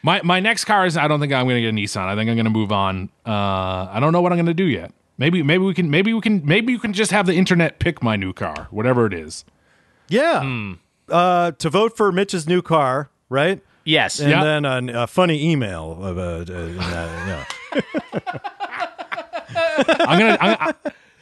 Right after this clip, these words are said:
Speaker 1: I'm gonna end up in the fucking Oscar Mayer fucking Wienermobile because that's what everyone will vote for.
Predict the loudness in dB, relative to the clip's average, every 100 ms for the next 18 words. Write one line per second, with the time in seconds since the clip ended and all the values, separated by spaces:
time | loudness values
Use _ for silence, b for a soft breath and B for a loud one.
0 | -4 0 2 4 4 2 2 0 2 0
1 | 2 0 2 2 2 2 2 4 4 2
2 | 0 2 2 2 -2 -2 0 0 0 -2
3 | -2 -6 -6 -8 -4 -4 -2 -2 0 0
4 | 0 -2 -2 -4 -4 -4 -4